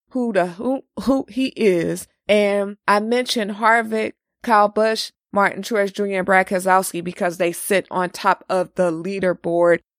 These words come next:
heading into Dover in regards to the playoffs.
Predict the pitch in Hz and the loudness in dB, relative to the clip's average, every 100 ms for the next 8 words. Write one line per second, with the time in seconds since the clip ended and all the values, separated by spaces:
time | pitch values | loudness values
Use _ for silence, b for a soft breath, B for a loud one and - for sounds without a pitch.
0 | _ 208 180 180 170 - 185 185 175 170 | _ 2 4 2 -2 -6 -4 -2 -4 -8
1 | 208 180 - - 185 185 175 170 165 - | -8 -10 -12 0 4 4 2 0 0 -2
2 | 170 160 - 156 147 - 160 - 196 147 | -6 -6 0 2 2 -4 -10 -6 -2 0
3 | 80 60 - | -2 -6 -12